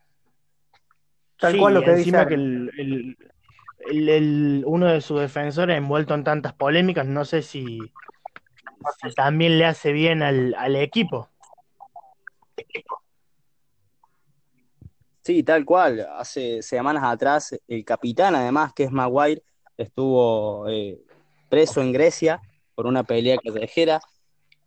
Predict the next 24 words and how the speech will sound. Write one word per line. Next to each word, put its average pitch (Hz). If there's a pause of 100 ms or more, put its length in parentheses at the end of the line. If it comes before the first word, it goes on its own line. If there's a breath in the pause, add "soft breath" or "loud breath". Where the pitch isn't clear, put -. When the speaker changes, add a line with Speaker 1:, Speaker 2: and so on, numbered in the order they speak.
(160)
Speaker 3:
Eh, 117
lo 127
mismo 147
con, 117
con 117
Lindelof, 165
fue -
la 143
dupla 147
central, 139
también 143
Lindelof 147
estuvo 143
en 131
problemas. 160 (360)
Bueno, 135 (160)
va 151
a -
necesitar 165 (140)
un 151
central 131
más 135
el 110
Manchester. 123